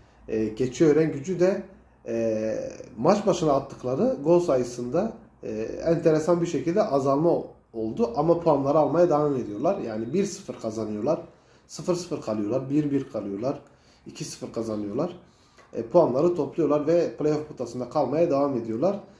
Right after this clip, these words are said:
E, deplasmanda dört kez kazanılan bir takım Keçiören Gücü ve ben çaylak,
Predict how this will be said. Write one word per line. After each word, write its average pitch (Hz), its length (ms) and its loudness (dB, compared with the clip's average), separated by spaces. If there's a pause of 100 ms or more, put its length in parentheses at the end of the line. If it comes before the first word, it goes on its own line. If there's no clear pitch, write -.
(560)
E, 131 40 2 (760)
deplasmanda 156 800 2
dört 208 220 6
kez 135 260 -4
kazanılan 113 680 -6
bir 104 180 -8
takım - 300 -14
Keçiören 101 540 -8
Gücü 190 420 -2 (260)
ve 120 100 0
ben 190 220 4 (540)
çaylak, 151 560 4